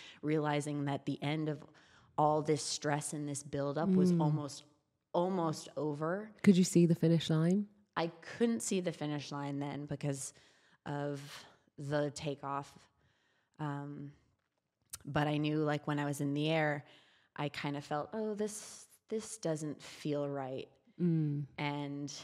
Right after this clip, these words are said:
Speaker 1: knowing when I landed, I was like, "I am so off balance and I don't know how this is going to happen and how I'm going to pull myself out of this,"
Speaker 2: Mm-hmm.
Speaker 1: and falling. And then when I hit the ground, the back, it was my back to the ground.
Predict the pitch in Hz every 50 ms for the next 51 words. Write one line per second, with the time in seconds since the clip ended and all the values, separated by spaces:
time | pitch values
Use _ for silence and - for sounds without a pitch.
0 | - - - _ _ _ _ _ _ _ _ _ - 143 147 156 156 151 151 151
1 | 151 147 147 147 147 143 147 143 147 147 147 143 139 143 139 139 139 131 - 139
2 | 120 - - - 143 143 139 117 120 131 - - 139 139 139 139 143 - - 143
3 | 139 143 147 151 151 147 - 143 139 - - - 143 139 139 - 135 139 139 139
4 | 135 139 139 139 135 139 135 - - 143 135 139 139 135 131 139 131 131 - -
5 | 135 123 123 139 127 131 127 135 123 143 131 131 - - - - 139 139 135 139
6 | 135 135 131 131 131 - _ - - - 147 139 139 131 135 - - 131 127 131
7 | - - - - - 151 - - - 175 - - 156 156 151 - - - 143 139
8 | 139 139 139 139 139 135 - - - - - - - _ - - 143 147 143 143
9 | 143 143 143 143 139 135 135 135 - - - - - - - 165 151 - - 147
10 | 143 147 147 143 143 139 131 135 143 143 143 139 135 - - - 120 - 147 139
11 | 131 - - - - - - _ _ _ _ _ _ _ _ _ _ _ _ _
12 | _ - 151 143 127 143 147 143 - - - 135 147 131 - 147 147 143 143 139
13 | 127 - -